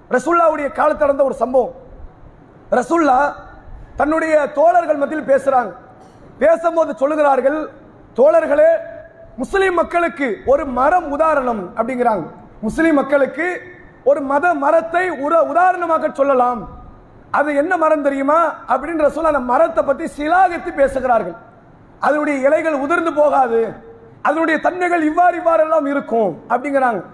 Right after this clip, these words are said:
கேட்டுட்டு ரசூலா சொல்றாங்க, சொல்லிட்டு, "அது என்ன மரம் தெரியுமா உங்களுக்கு?" அப்படிங்கிறாங்க. பெரும் பெரும் நபித்தோழர்கள் எல்லாம் சபையில் இருக்கிறாங்க. அபூபக்கர் ரத்தியல்லானவர்கள்,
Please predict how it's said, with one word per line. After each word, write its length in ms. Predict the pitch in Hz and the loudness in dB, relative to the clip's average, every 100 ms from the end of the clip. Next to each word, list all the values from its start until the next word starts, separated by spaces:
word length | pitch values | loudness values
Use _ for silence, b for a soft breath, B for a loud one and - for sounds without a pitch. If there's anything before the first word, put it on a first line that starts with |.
| - - - - | -20 -20 -20 -6
கேட்டுட்டு 440 | 285 320 330 294 269 | 0 0 0 -2 -2
ரசூலா 200 | 294 285 | 0 -2
சொல்றாங்க, 320 | 247 262 269 254 | 0 0 0 0
சொல்லிட்டு, 600 | 254 285 240 285 330 - - - - | 0 -2 -2 -2 -2 -6 -16 -20 -8
"அது 140 | - 254 | -2 0
என்ன 200 | 302 349 | 0 2
மரம் 240 | 320 302 | 2 2
தெரியுமா 220 | 254 277 | 0 0
உங்களுக்கு?" 320 | 254 240 240 | 2 2 0
அப்படிங்கிறாங்க. 400 | 226 233 226 196 - - - - - - - | -4 -2 -2 -2 -6 -18 -20 -20 -20 -20 -4
பெரும் 280 | 233 302 339 | 0 0 0
பெரும் 260 | 320 320 277 | 0 0 0
நபித்தோழர்கள் 560 | 247 294 302 302 285 | -2 0 2 4 4
எல்லாம் 240 | 277 294 294 | 2 2 0
சபையில் 440 | 240 262 277 240 | 0 0 2 2
இருக்கிறாங்க. 360 | 247 247 226 170 - - - - - 269 | 2 0 -2 -6 -18 -20 -20 -20 -4 -2
அபூபக்கர் 400 | 320 320 302 285 | 0 0 2 0
ரத்தியல்லானவர்கள், 720 | 226 302 294 269 262 233 | 0 0 0 2 0 0